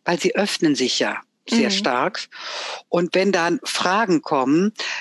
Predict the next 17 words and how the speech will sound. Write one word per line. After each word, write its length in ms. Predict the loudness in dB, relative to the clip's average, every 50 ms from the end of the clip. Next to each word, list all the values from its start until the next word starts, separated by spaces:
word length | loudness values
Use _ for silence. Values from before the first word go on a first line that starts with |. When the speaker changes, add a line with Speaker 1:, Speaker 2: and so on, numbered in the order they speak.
| -12 -16 _ -14 -12 -8 -4
Speaker 1:
so, 280 | 0 0 0 0 0 0
Sie 200 | 0 0 0 2
haben 440 | 0 0 0 0 0 -2 -2 -2 -2
jetzt, 520 | -2 -2 -2 -2 -4 -6 -6 -6 -8 -8
ich 120 | -8 -8 -8
sag 420 | -8 -8 -6 -4 -6 -6 _ -4
mal 320 | -2 -2 -2 -2 -4 -6 -8 -8
als 160 | -6 -6 -2
Beispiel, 560 | 0 0 0 0 -2 0 0 2 2 2 2
wenn 100 | 0 0
eine 80 | -2 -2
Patientin 580 | -2 -2 -4 -2 0 0 0 0 2 0 0 2
sagt, 240 | 0 -2 -2 -2 -4
"Ich 140 | -4 -2 -2
habe 180 | 0 0 0
jetzt 240 | 0 0 -2 -2 -2
seit, 240 | -2 0 -2 -2